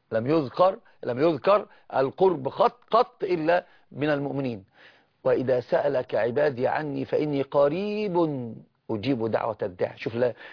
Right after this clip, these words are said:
لازم القرب، "أجيب دعوة الداعي". لذلك قال الإنسان: "اربعوا على أنفسكم"، لما علت الأصوات وهم في الصحراء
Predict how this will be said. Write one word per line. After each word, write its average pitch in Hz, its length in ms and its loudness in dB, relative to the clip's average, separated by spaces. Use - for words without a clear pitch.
لازم 214 380 4
القرب، 247 400 4
"أجيب 123 460 -6
دعوة 120 400 -2
الداعي". 101 340 -6
لذلك 123 280 2
قال 143 160 2
الإنسان: 135 280 -2
"اربعوا 147 340 2
على 147 100 0
أنفسكم"، 165 500 0
لما 131 260 -2
علت 160 300 2
الأصوات 175 440 0
وهم 165 260 0
في 143 180 0
الصحراء 175 440 0